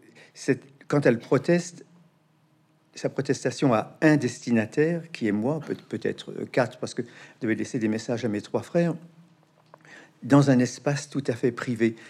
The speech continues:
Ce, sa protestation n'accède pas à la sphère politique, à la sphère publique, et, euh, et par définition, les, et,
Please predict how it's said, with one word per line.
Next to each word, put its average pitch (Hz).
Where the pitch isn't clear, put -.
Ce, 110
sa -
protestation 139
n'accède 143
pas 139
à 117
la 113
sphère 123
politique, 123
à -
la 113
sphère 123
publique, 143
et, 135
euh, 113
et -
par -
définition, 110
les, 120
et, -